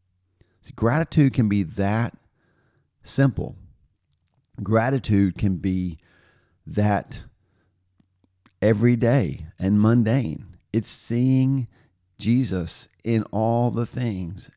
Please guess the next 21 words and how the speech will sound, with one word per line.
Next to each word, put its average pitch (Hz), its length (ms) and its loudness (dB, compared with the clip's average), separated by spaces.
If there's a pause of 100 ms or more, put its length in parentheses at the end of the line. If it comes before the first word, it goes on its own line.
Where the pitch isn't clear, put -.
and 101 240 -2
saying 98 540 -6
thank 107 340 -10
you 82 200 -10 (1000)
for - 140 -2
the 104 100 4
way 113 160 4
that 110 140 0
your 98 160 0
children 101 480 0
laugh 98 420 -4
and 95 100 -4
make 98 240 -6
you 98 140 0
laugh, 90 460 -8 (240)
for 101 160 -4
that 98 280 -4
great 98 460 -2
meal 101 540 -2
you 78 260 -10
just 92 500 -8